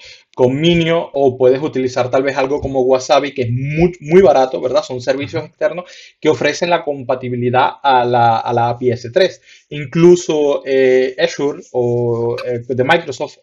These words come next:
Speaker 1: eh, ofrece
Speaker 2: Ah.
Speaker 1: esto, esta compatibilidad. O el Google Cloud Storage, creo que se llama, ¿verdad?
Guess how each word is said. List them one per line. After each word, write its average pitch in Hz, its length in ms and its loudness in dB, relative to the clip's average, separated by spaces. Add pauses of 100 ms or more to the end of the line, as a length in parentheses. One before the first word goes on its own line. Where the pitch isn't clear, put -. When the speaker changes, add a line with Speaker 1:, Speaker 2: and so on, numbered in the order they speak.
(160)
Speaker 1:
eh, 127 220 2
ofrece 123 400 -4
Speaker 2:
Ah. - 20 -2
Speaker 1:
esto, 131 380 -4
esta 131 200 -4
compatibilidad. 117 680 -4 (380)
O 165 420 2
el 139 320 -2
Google 160 340 -4
Cloud 147 320 2
Storage, - 760 -2 (320)
creo 135 280 -2
que 151 80 -6
se 156 160 -6
llama, 170 460 -6
¿verdad? 127 320 -4